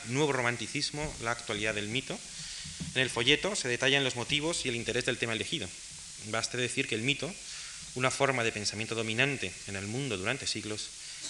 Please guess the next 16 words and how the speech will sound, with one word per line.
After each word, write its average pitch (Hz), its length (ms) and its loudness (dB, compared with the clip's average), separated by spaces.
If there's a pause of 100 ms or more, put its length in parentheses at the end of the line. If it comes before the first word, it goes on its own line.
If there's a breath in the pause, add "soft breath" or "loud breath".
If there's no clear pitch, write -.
(200 loud breath)
ha 151 60 4
sido 165 220 6
tradicionalmente 143 600 6
considerado 127 440 2
un 123 80 2
estadio 123 300 2
inferior 120 480 2
o 104 80 -2
prerracional, 113 600 2 (680 loud breath)
pero 117 240 4
últimamente, 135 580 0
de 101 80 -6
forma 127 240 -2
simultánea, 110 640 -2 (260)
diversas 143 320 4
disciplinas, 113 720 -4